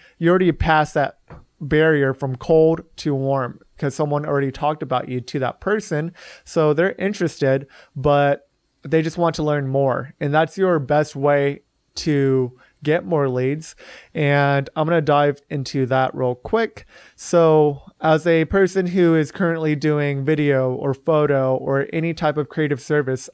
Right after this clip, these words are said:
as a side hustle, um, your priority is to grow your client base in order to go full time. You want to learn how to get more clients so you could do this full time. I know a lot of you guys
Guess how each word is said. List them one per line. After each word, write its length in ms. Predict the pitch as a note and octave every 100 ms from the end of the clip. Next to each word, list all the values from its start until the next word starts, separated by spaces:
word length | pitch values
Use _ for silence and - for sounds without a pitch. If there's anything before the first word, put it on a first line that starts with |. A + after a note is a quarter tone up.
| -
as 220 | C#3+ C3+
a 40 | B2+
side 300 | - F#3+ G3
hustle, 560 | C3+ C3 C#3+ D3+ F#3 - - - -
um, 600 | F3 C#3+ C#3 C3 B2 C#3 _ -
your 200 | D#3 F#3+
priority 600 | B3 G#3+ F3 F#3 F3 D3
is 220 | C3+ - _
to 420 | - D#3+ D3 C3 -
grow 240 | D3 D#3+
your 180 | F3 D#3
client 400 | - D3+ D3+ D3+
base 360 | C3 C3 C3+ -
in 200 | D#3 D3
order 340 | D#3 C#3+ D3
to 540 | C#3 - C#3 C3+ C#3+ - _ _ -
go 180 | C#3 C#3
full 280 | C3+ D#3 D#3
time. 420 | D#3 G#3 F#3+ - _
You 160 | - D3
want 200 | D#3 D#3+
to 160 | - E3+
learn 280 | D3+ D#3 D#3
how 160 | D3+
to 80 | D3
get 180 | D3+ D3
more 240 | C#3+ E3+
clients 460 | E3+ D#3 C#3 D3 -
so 140 | C#3+
you 180 | C#3 C#3
could 320 | - D3 C3 - - _ -
do 160 | E3+
this 180 | F#3 D#3+
full 240 | - C#3+
time. 460 | C#3+ D3 C3+ D3 F3+ - - -
I 100 | D3
know 140 | D3+
a 20 | D3
lot 160 | D3
of 80 | C#3+
you 60 | D3
guys 360 | D3 D3 C#3